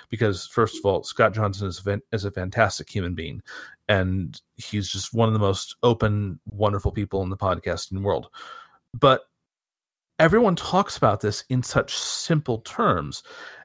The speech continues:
And after we've been going on this for twenty-eight minutes, after twenty-eight minutes, we're still barely into the surface. We haven't gone into the legal documents and settlements, which, as far as I know, are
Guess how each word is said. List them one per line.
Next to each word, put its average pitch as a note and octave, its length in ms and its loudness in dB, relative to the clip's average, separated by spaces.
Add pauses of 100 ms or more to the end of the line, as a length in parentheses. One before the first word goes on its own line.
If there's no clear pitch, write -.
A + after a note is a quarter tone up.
(160)
And D3 260 6 (140)
after E3 680 6
we've C#3+ 200 2
been D#3+ 160 2
going D3 260 4
on A#2+ 160 4
this A#2+ 180 0
for B2 140 0
twenty-eight G#2+ 460 -4
minutes, - 560 -6 (460)
after B2+ 220 2
twenty-eight E3 440 -2
minutes, E3 340 -2 (220)
we're A#3 120 4
still E3+ 520 0
barely B2 500 -2
into A#2 220 -2
the G2+ 100 -12
surface. - 460 0 (340)
We F#3 160 2
haven't G3+ 420 4 (240)
gone C#3 280 6
into C3 480 0
the G2+ 100 -4
legal A#2 300 -2
documents G#2 580 -2
and F#2+ 100 -6
settlements, A#2+ 480 2
which, - 280 -4 (180)
as G#2 220 0
far A#2+ 240 6
as G#2+ 100 0
I A#2+ 140 2
know, G2 240 2
are F#2 280 4